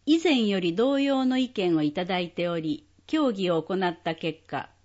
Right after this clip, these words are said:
第八十号より閉じ穴を開けることになりました。質問。開き方が広報松坂と逆なのはなぜ？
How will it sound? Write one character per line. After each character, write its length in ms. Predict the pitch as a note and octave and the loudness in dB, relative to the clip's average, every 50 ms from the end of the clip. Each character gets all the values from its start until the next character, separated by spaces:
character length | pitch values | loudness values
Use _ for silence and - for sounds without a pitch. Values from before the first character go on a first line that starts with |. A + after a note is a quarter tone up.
| _ _ _ _ _ _ | _ _ _ _ _ _
第 300 | G3 A#3 C#4+ D4 A#3+ F3+ | -2 0 2 2 0 0
八 320 | D#3+ D#3 G#3+ - - C4 | -2 -6 -8 -4 -4 -4
十 300 | B3+ - D4 D4 C#4 A3+ | -2 2 2 2 2 2
号 280 | F#3+ F3 F3 E3 D#3+ D3+ | 0 2 2 2 4 2
よ 140 | D3+ D#3 D3 | 2 0 0
り 120 | C3+ C3+ | -2 -6
閉 160 | - - F#3+ | -6 -6 -8
じ 180 | E3+ - A3+ A#3 | -4 -2 -2 0
穴 240 | A3+ A3+ A3 G#3+ G#3+ | 0 0 0 -2 -2
を 40 | G#3 | -2
開 100 | G3+ G3 | -2 -4
け 140 | - A3 F#3+ | -4 -4 -4
る 100 | F#3+ F3+ | -4 -4
こ 100 | - F3+ | -6 -4
と 100 | - F3 | -2 0
に 120 | D#3+ D3+ | 2 2
な 100 | C#3+ C3+ | 0 0
り 140 | C3 C3 B2+ | -2 -6 -6
ま 120 | B2+ B2 | -8 -8
し 140 | A#2 - - | -10 -12 -14
た。 160 | _ - - - _ _ _ _ _ _ _ _ _ _ _ _ _ _ _ _ _ _ _ | _ -14 -14 -14 _ _ _ _ _ _ _ _ _ _ _ _ _ _ _ _ _ _ _
質 400 | - - - G3 - - B3+ C4 | -20 -16 -16 -16 -8 -4 0 0
問。 340 | B3 A#3 A3+ A3 G#3+ F#3+ - - _ _ _ _ _ _ _ - | 2 2 0 0 -2 -6 -10 -16 _ _ _ _ _ _ _ -8
開 220 | - C4 C#4+ D4 | -2 -2 0 -2
き 160 | D4 - C#4+ C4+ | -2 -4 -6 -4
方 300 | - C4+ C4+ C4+ B3+ A#3+ | -2 -4 0 0 0 0
が 280 | A#3+ A3+ A3 - - - _ _ _ | 2 0 0 -2 -6 -12 _ _ _
広 300 | - E4 E4 C#4+ B3+ F#3+ | -2 0 2 2 2 0
報 160 | G#3 F3+ F3 | 0 -2 -2
松 240 | E3+ E3+ E3+ E3+ - - | 0 -2 -4 -6 -8 -6
坂 280 | - B3+ B3+ - F3+ | -6 -4 -4 -4 -6
と 140 | - - D3+ | -4 -4 -4
逆 320 | D3 E3 D#3+ D#3 - A#3+ | -4 -4 -6 -6 -4 -2
な 140 | B3 A#3+ A3+ | -2 -2 0
の 100 | G#3 F3 | -2 -2
は 140 | D3 C3+ C3 | -2 -2 -2
な 180 | C#3 F3 G3 F#3 | -4 -4 -4 -6
ぜ？ 260 | - C#3+ B2 E3+ | -6 -8 -10 -10